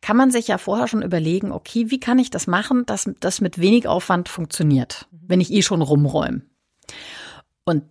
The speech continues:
Speaker 1: dann wäre eben der zweite Tipp, okay, also erstens Wand im Rücken, zweitens Blick, die Tür irgendwie im Blick haben oder andererseits vor der Tür geschützt sein.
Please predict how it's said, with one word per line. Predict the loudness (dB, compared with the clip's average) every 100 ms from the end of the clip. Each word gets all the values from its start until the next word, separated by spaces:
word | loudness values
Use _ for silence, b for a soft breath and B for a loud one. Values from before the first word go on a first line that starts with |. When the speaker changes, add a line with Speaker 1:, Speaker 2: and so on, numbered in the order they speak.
| -4
Speaker 1:
dann | 0 2 2 2
wäre | 0 0
eben | 0 0
der | -2
zweite | -4 -4 -4 -2 -4
Tipp, | -2 -2 _ _ -18
okay, | -8 -6 -6
also | -6 -2
erstens | 0 2 -2 -2
Wand | -2 0 0
im | -4
Rücken, | -4 -2 -2 -2
zweitens | -4 -6 -2 0 0 -4 B B B B B _ _ _ _ -20 _ _ _ -2
Blick, | 2 2 0 -10 -16 -18 _ _ _ _ _ _ -8
die | -8
Tür | -2 2 2 2
irgendwie | 0 -2 -4 -4
im | -4
Blick | -4 -6 -4
haben | -6 -4 -6 -6
oder | 2 4 6 4 2
andererseits | 2 2 2 0 -2 -2 -4
vor | -6 -10 -4 -2
der | 0 -2
Tür | -6 -4 0 2 0
geschützt | -2 -2 2 0 0 -6 -4
sein. | -2 0 -2 -2